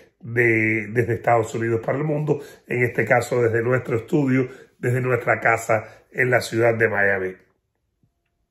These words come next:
No me gustó, no me gustó que, que haya gente que trate de quitarle mérito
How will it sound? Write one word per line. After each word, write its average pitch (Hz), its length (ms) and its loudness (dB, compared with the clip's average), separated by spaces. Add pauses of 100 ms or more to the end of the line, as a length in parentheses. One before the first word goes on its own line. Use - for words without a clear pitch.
(220)
No 156 260 6
me 180 120 4
gustó, 147 460 0 (400)
no 156 220 2
me 170 100 6
gustó 165 640 4 (240)
que, 131 640 2
que 139 200 4
haya 156 360 4
gente 156 340 -4
que 127 120 -6
trate 143 320 0
de 131 160 -2
quitarle 135 380 -2
mérito 135 440 -2